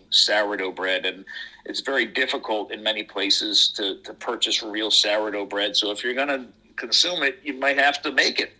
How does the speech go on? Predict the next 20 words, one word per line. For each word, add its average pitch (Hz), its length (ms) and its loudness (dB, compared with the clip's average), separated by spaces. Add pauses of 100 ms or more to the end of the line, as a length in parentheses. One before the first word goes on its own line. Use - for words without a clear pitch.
(380)
right? 139 260 0
And, 127 180 0
and, 127 220 -2
and 127 180 -2
we 131 60 -4
start 156 300 2
thinking 143 260 -4
about 123 240 0
things 123 180 -4
like 127 180 -4
that 151 200 2
and 117 100 -6
making 110 300 -6
cheese 160 400 2
and 107 100 -12
butchering 120 340 -6
animals. 151 380 2
It 113 140 -6
sounds 143 440 0
like 123 180 2